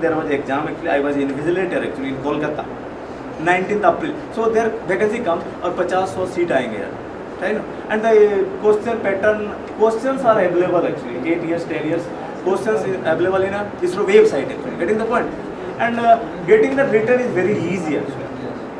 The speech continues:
What is tough? Because they will ask you, "Okay, teach us, what is, what you have studied actually?" So, but, uh, it is not difficult actually, you people will be getting, just you work hard and, uh, things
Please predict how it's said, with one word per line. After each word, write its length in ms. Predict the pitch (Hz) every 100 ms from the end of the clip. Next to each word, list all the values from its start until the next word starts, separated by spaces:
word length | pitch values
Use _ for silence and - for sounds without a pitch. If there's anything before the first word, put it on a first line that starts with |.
| -
What 120 | 208 -
is 120 | - 247
tough? 160 | 277 - - - - - - - - 117
Because 1200 | - 147 151 139 113 - - - - - 143 143
they 80 | 143
will 120 | 143 139
ask 260 | 175 185 160
you, 120 | 190 180 170
"Okay, 280 | - - - - - - - - - 240
teach 220 | 226 -
us, 140 | 143 - 180 180 - - - - -
what 180 | - - 180
is, 100 | 147
what 160 | 185 180
you 80 | 170
have 160 | 139 -
studied 340 | - 123 123 117
actually?" 280 | - - - 131 262 127
So, 160 | 233 233 - - -
but, 180 | 175 190 180
uh, 260 | 170 -
it 80 | 196 180
is 40 | 160
not 240 | 185 208 147 143
difficult 420 | 175 135 127 107 -
actually, 240 | 123 147
you 140 | 180 -
people 260 | 165 165 156
will 100 | 147 143
be 80 | 135
getting, 260 | 160 185 - - - - - - - 165
just 240 | 156 143
you 80 | 139 120 107 - - - - - 131
work 240 | 165 180 151
hard 280 | 156 175 160
and, 180 | 151 139
uh, 40 | 123 - - -
things 220 | 185 185